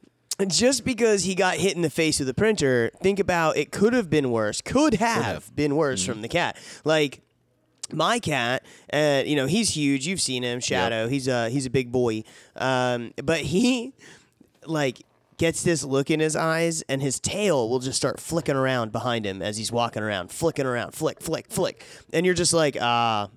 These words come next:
Speaker 1: I know what's going on here.
Speaker 2: Yeah, it's not gonna
Speaker 1: I
Speaker 2: be
Speaker 1: know.
Speaker 2: good.
Speaker 1: You're looking for some shit to fuck up. That's what you're looking for." <laughs> And it's usually one of the kids, and he'll, like, chase after them out of nowhere, and then right before he gets to him,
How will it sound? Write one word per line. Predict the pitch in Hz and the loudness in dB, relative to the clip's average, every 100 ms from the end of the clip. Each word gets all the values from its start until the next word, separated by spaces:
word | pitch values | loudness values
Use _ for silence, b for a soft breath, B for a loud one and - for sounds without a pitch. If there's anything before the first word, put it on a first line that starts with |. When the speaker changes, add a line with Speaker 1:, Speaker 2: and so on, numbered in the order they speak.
| _ _ | _ _
Speaker 1:
I | 110 127 | -2 2
know | 143 156 | 4 4
what's | 143 117 | 2 0
going | - 107 98 | -2 -4 -4
on | 104 113 | -4 -4
here. | 101 95 | -6 -10
Speaker 2:
Yeah, | 98 90 | -8 -8
it's | 87 | -8
not | 98 90 | -8 -6
gonna | 90 | -2
Speaker 1:
I | |
Speaker 2:
be | 143 | 0
Speaker 1:
know. | 156 - - b b b b | 0 -2 -8 b b b b
Speaker 2:
good. | 127 | 0
Speaker 1:
You're | 165 196 | 4 4
looking | 190 180 185 190 | 4 2 4 -2
for | - | -2
some | 180 190 | -4 -2
shit | 180 - 156 - | -2 2 2 0
to | 160 | -6
fuck | - 151 131 - | -2 0 0 0
up. | 95 - _ _ - | -6 -6 _ _ -2
That's | 131 127 | -2 -2
what | 143 | -2
you're | 135 | 0
looking | 120 110 98 | 0 -2 -8
for." | - 127 - B | -10 -12 -16 B
<laughs> | B B | B B
And | - 196 233 190 185 _ _ _ _ _ _ _ _ _ - | -2 2 2 0 -8 _ _ _ _ _ _ _ _ _ -2
it's | 185 - | -2 2
usually | 202 226 220 196 | 2 2 2 4
one | 156 | 4
of | 156 | 2
the | 143 | 0
kids, | 135 120 120 135 - _ | -2 -2 -2 -4 -10 _
and | 135 | -2
he'll, | 139 139 | 0 0
like, | 127 110 b b b b b | 0 -2 b b b b b
chase | - - 165 139 | -2 0 0 0
after | 139 117 120 | -2 -2 0
them | 131 127 | 0 0
out | 123 117 | 0 -2
of | |
nowhere, | 113 104 117 123 131 127 | -2 0 2 2 0 0
and | 135 | 0
then | 143 127 113 | 0 -2 -8
right | - 127 151 160 | -10 0 2 2
before | - 160 156 | 0 2 2
he | |
gets | 139 135 - | 2 -2 0
to | - 160 | 2 4
him, | 160 170 | 2 0